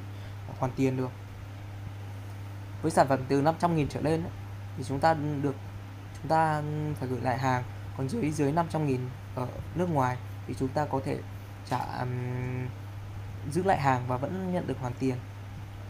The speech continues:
Cái mặt đồng hồ này thì là đáng nghĩa là Ro-, Ro-, Rolex, nó, ờ, đặt là Relox, ờ, hãng đồng hồ mới luôn. Nghe <laughs> khá là củ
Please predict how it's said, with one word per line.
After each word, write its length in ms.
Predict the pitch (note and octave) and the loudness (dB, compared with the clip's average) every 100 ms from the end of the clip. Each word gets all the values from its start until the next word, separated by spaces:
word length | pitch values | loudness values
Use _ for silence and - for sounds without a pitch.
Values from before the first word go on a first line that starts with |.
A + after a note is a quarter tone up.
| - - - - - | -10 -8 -10 -10 -2
Cái 100 | F#3 | 4
mặt 160 | G3 D3+ | 6 8
đồng 140 | D3 | 8
hồ 160 | D3+ D3 | 8 8
này 300 | C#3 D3 F#3+ - - - | 6 4 0 -6 -10 0
thì 100 | C#3 | 4
là 340 | C#3 C3 C3 | 6 8 6
đáng 180 | C3 C#3 | 6 2
nghĩa 100 | F#3 | 4
là 180 | E3 C3 B2+ - - - - - - - - - - | 6 4 2 -8 -12 -12 -12 -10 -10 -10 -10 -8 -4
Ro-, 100 | D#3 D#3 | 0 2
Ro-, 300 | D3+ D3 D3+ | 2 6 10
Rolex, 360 | G#3 G#3 C4+ - - - - C3+ | 10 12 8 6 -8 -8 -6 -2
nó, 280 | D3 D#3+ D#3+ - - - - - | 2 2 0 -4 -10 -10 -8 -4
ờ, 300 | C3+ B2+ B2+ B2+ | -2 0 0 -2
đặt 120 | B2 - | -2 -2
là 420 | C3+ B2+ B2+ B2+ B2+ | -2 0 0 -2 4
Relox, 300 | F3 F#3+ B3 - - - - - - - | 8 10 8 4 -8 -8 -8 -8 -6 -2
ờ, 200 | C#3 C#3 C3+ - - | -2 0 -2 -4 -2
hãng 160 | E3 | 2
đồng 160 | D#3 C3+ | 2 2
hồ 120 | B2+ | 2
mới 260 | C3 C3 E3 | 6 6 6
luôn. 180 | G3 F3+ - - - - - - - - - - - - - C#3 | 4 2 -4 -8 -10 -10 -8 -8 -8 -6 -6 -6 -8 -10 -6 -2
Nghe 180 | C#3+ | 2
<laughs> 160 | C#3+ - | 4 6
khá 140 | C#3+ | 4
là 260 | G#3+ G3+ C#3+ | 4 4 2
củ 60 | - | 0